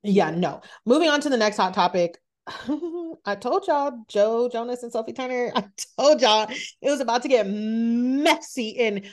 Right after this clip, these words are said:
Speaker 1: mess it is making.
Speaker 2: Oh,
Speaker 1: Okay.
Speaker 2: baby, it is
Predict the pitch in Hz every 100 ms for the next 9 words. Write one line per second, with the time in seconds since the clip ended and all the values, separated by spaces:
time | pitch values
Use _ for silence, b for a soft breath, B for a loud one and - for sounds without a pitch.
0 | B - 202 220 262 392 453 - 277 202
1 | - 269 269 220 226 262 247 - 160 -
2 | 208 175 214 - 185 202 202 220 170 -
3 | 196 254 - 214 180